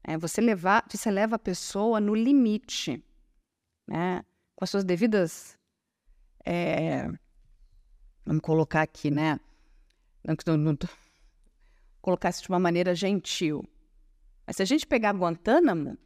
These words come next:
que que eles faziam? Torturavam aquelas pessoas. Aqueles, eles não aguentam. A pessoa enlouquece. Ela, ela, ela enlouquece, ela faz qualquer coisa. É, e você pega, e aí você faz o quê com essa? Olha o que aconteceu com essa moça.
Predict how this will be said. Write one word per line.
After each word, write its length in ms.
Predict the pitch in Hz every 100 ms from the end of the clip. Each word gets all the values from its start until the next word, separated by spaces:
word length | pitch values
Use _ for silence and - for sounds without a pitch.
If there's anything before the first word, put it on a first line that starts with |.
| _
que 80 | 277
que 100 | -
eles 180 | 349 -
faziam? 400 | 220 196 165 156
Torturavam 680 | - 151 214 277 285 277 190
aquelas 320 | 170 165 156
pessoas. 380 | - - 123 160
Aqueles, 280 | - 180 - - _ -
eles 200 | 240 233
não 120 | 262
aguentam. 680 | 311 269 277 330 349 233 165 - _
A 60 | -
pessoa 260 | 226 - 208
enlouquece. 720 | 220 - 196 160 - - 160 _ _ _ _ _ _ _ _ _ _
Ela, 260 | 180 185 190
ela, 360 | 185 190 220 214 -
ela 100 | 175
enlouquece, 480 | 190 214 - 160 -
ela 120 | 165
faz 140 | 175
qualquer 300 | - 165 190
coisa. 420 | 196 185 160 151 - _ _ _ _ _ - -
É, 280 | 190 247 - _ _ -
e 80 | 185
você 240 | 180 -
pega, 560 | - 196 170 165 165 196 _ _ -
e 80 | 180
aí 100 | 180
você 220 | 185 190
faz 280 | - 208 196
o 60 |
quê 220 | - 190
com 100 | 156
essa? 220 | 156 - - _ _
Olha 140 | 294
o 20 | 453
que 80 |
aconteceu 440 | 403 370 330 - 285
com 80 | 254
essa 160 | -
moça. 460 | 233 240 247 -